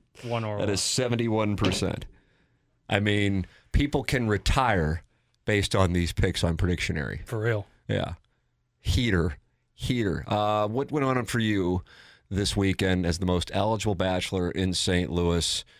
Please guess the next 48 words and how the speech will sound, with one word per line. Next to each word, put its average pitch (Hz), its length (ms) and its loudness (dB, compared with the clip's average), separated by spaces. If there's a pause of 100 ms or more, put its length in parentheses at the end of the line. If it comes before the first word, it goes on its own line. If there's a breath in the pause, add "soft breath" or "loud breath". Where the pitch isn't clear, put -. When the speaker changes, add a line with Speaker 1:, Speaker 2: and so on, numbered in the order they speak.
(300 soft breath)
Speaker 2:
who 92 140 -2
I 87 100 2
know 95 360 2
went 92 280 0
to 101 80 0
the 85 80 0
Cardinal 92 400 0
game 85 240 2
on 80 140 0
Friday 92 480 0
night 87 320 2 (240 loud breath)
and 87 160 0
saw 92 260 0
himself 90 440 0
a 85 80 2
Jim 82 560 0
Dandy 80 500 2
of 78 60 2
a 85 60 4
ball 78 260 2
game? 69 380 -4
Speaker 1:
Yeah, 160 140 2
that 143 120 4
was 190 120 0
great. 110 380 0 (180)
That 123 60 -8
was 143 100 -2
a 143 40 -2
fun 127 360 0
game 123 220 0
to 113 60 -6
go. 113 100 -2
You 127 180 0
had 131 80 2
the 117 80 -6
combination 127 640 -2
of 92 160 -6
Lars 110 320 0
Nootbaar 117 640 0 (380)
hitting 123 240 2
a 107 40 0
big 113 280 0
fly. 110 440 2
Speaker 2:
Lars 113 220 4
Speaker 1:
and 139 80 2
Speaker 2:
Nootbaar 107 400 2
is 90 80 2
gaining 107 380 2